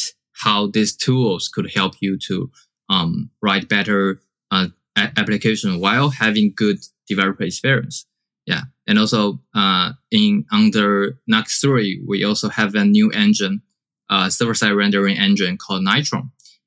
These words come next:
And Nitron, um, is basically, uh, abstract from, it's also a framework agnostic. It's an abstract from Knox,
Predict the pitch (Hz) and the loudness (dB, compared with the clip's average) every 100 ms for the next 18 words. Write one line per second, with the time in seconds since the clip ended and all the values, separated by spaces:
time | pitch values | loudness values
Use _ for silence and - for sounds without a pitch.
0 | _ _ 107 110 107 123 156 143 117 110 | _ _ 0 4 4 4 2 0 2 2
1 | - _ _ 107 98 95 - - 107 - | 0 _ _ -2 0 0 -4 -4 -4 -2
2 | 113 113 104 - _ _ _ 101 95 107 | 0 0 -2 -4 _ _ _ -2 0 0
3 | 110 - 120 107 110 98 90 98 - - | -2 0 0 0 0 0 0 -6 -10 -4
4 | 127 - 151 147 123 107 123 110 104 101 | -2 0 0 2 0 0 0 2 0 -2
5 | 101 98 - 87 - _ _ _ 110 - | -2 -4 -4 -6 -8 _ _ _ -2 -2
6 | - 139 131 127 107 110 101 107 104 - | 0 -2 0 -2 -2 0 2 2 0 -6